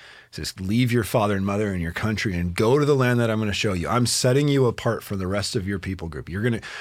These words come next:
you're gonna come along with me and do this thing. I'm gonna be your God. You're, you're gonna be in this relationship with me. I'm gonna bless you. I'm gonna make you into a great nation."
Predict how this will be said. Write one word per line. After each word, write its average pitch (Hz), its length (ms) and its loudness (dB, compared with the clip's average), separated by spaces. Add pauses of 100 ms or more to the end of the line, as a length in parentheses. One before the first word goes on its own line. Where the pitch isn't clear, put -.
you're 120 120 2
gonna 113 120 2
come 135 220 0
along 113 280 2
with 104 140 -2
me 104 100 0
and 92 80 -2
do 92 120 -2
this 87 180 -4
thing. 85 180 -6
I'm 101 140 0
gonna 123 160 2
be 104 120 0
your 95 140 -4
God. 110 400 0
You're, 104 280 0
you're 110 180 -2
gonna 110 180 0
be 104 300 -2
in 101 80 0
this 95 180 -4
relationship 92 380 -4
with 82 140 -8
me. 113 140 -2
I'm 92 100 -4
gonna 82 140 -4
bless 101 360 -4
you. 110 80 -4
I'm 87 80 -6
gonna 82 100 -6
make 104 320 -4
you 135 100 2
into 110 180 2
a 95 40 -2
great 87 240 -6
nation." 127 540 0